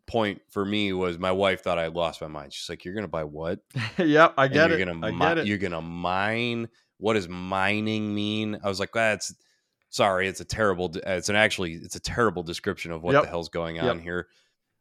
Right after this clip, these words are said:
Speaker 1: But as soon as she started to see B T C deposited into our wallet, "Oh, okay. So this is
Speaker 2: Mm-hmm.
Speaker 1: kinda like a, like a rental,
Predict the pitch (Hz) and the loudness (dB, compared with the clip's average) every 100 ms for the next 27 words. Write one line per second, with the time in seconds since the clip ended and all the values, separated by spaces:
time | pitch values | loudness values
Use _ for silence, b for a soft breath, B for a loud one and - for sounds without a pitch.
0 | - 110 104 _ 107 95 - 131 127 120 | 2 4 2 _ -4 -2 0 2 2 0
1 | 127 110 117 107 95 95 - 95 82 98 | -2 0 2 2 0 -4 -4 -4 -8 -10
2 | - - - 95 87 90 92 87 85 85 | -8 -8 -6 -6 -8 -6 -2 0 0 -6
3 | 82 85 85 85 85 85 87 82 85 _ | -8 -8 -6 -4 -4 -2 -2 -2 -6 _
4 | _ _ _ _ _ _ _ - 135 131 | _ _ _ _ _ _ _ -8 -2 4
5 | 165 73 _ _ _ _ - 127 110 76 | 4 2 _ _ _ _ -8 -4 -2 -2
6 | 104 _ - 117 120 117 139 135 135 92 | -2 _ -10 -4 -2 -2 0 0 2 0
7 | 90 95 95 95 95 87 _ _ _ _ | 0 0 2 2 2 -2 _ _ _ _
8 | _ _ _ - 92 98 95 95 95 95 | _ _ _ -6 -2 2 4 4 4 2
9 | 90 - _ _ 85 92 131 113 87 76 | 0 -6 _ _ -4 2 2 2 0 -2